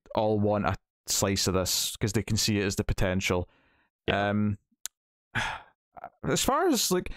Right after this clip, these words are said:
Speaker 1: typically, <sighs> you know, so, some things feel like they're more at home at certain places because of the genre or whatever.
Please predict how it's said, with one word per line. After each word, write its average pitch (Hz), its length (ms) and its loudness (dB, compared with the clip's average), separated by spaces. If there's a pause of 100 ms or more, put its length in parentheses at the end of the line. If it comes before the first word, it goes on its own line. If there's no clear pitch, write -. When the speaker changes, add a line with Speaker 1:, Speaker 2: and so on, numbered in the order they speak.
(120)
Speaker 1:
typically, 185 680 2 (180)
<sighs> - 0 - (2250)
you 190 80 2
know, 170 60 2
so, 214 180 2
some 226 220 0
things 202 280 0
feel 175 120 2
like 156 100 0
they're 139 100 2
more 127 260 2
at - 80 0
home 123 300 2
at 123 80 -2
certain 123 300 0
places 127 420 0
because 113 300 0
of 110 60 2
the 104 80 2
genre 104 460 2
or 101 40 0
whatever. 104 440 0